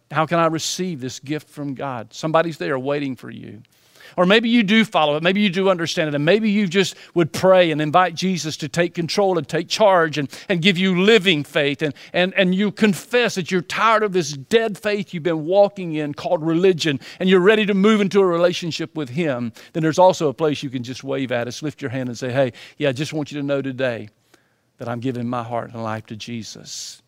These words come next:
That'll help you, and it'll also be a blessing to us as we can rejoice with you. We'd love for you then to,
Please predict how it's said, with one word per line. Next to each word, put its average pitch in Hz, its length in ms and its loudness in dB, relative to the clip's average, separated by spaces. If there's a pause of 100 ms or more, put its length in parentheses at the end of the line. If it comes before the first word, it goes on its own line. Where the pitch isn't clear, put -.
That'll 214 240 4
help 151 300 -2
you, 143 320 -2 (640)
and 135 100 -6
it'll 151 100 2
also 170 240 0
be 131 120 -4
a 123 40 -6
blessing 127 420 -4
to 120 140 -10
us 123 380 -8
as 131 140 -14
we 156 100 -6
can 147 180 -6
rejoice 123 460 -8
with 120 300 -12
you. 104 220 -12 (420)
We'd 127 80 -10
love 160 320 4
for - 80 -10
you 170 260 -2
then 151 260 -2
to, 123 140 -4